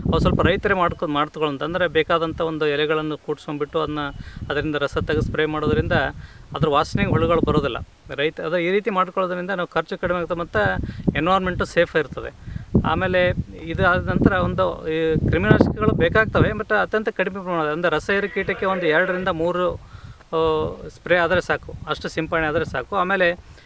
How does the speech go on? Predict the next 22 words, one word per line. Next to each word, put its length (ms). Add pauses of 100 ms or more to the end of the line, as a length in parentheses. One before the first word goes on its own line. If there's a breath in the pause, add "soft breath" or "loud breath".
(160)
ಗುಲಾಬಿ 340
ಕಾಯಿ 200
ಕೊರಕಕ್ಕೆ 560
ಈಗ 100
ನಮ್ಗೆ 280
ಒಂದು 420
ಎರಡು 320
ಸ್ಪ್ರೇ 200
ಬೇಕಾಗ್ತದೆ, 540
ಹೆಚ್ಚು 200
ಕಡಿಮೆ 280
ಎರಡರಿಂದ 400
ಮೂರು 320
ಸ್ಪ್ರೇ. 180 (480 loud breath)
ರೈತರು 320
ಏನ್ 100
ಮಾಡ್ತಾರೆ 280
ಅಂದ್ರೆ 180
ಒಟ್ಟೆ 220
ಒಂದು 200
ಮೂರು 260
ಸ್ಪ್ರೇ 520